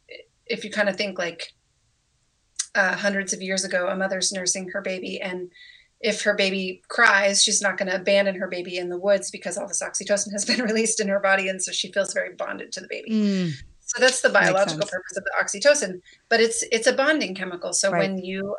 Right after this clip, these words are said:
Speaker 1: are physically intimate with someone, all this oxytocin is released in your body, and what it does to you is, there, there are three things that he lists that it does. One,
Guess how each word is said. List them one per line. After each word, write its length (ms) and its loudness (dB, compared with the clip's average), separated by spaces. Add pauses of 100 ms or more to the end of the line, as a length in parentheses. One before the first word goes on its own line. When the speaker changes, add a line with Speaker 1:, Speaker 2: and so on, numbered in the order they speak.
Speaker 1:
are 320 2
physically 320 0
intimate 340 -6
with 100 -8
someone, 540 -6
all 100 -8
this 140 -6
oxytocin 540 -4
is 160 -6
released 320 -4
in 60 -8
your 120 -4
body, 380 -2 (380)
and 160 -2
what 140 6
it 120 0
does 300 6
to 100 2
you 180 -2
is, 680 -2
there, 340 -2
there 100 -8
are 40 -8
three 220 -6
things 400 -4
that 100 -14
he 100 -12
lists 220 -6
that 100 -14
it 100 -14
does. 340 -4 (400)
One, 340 0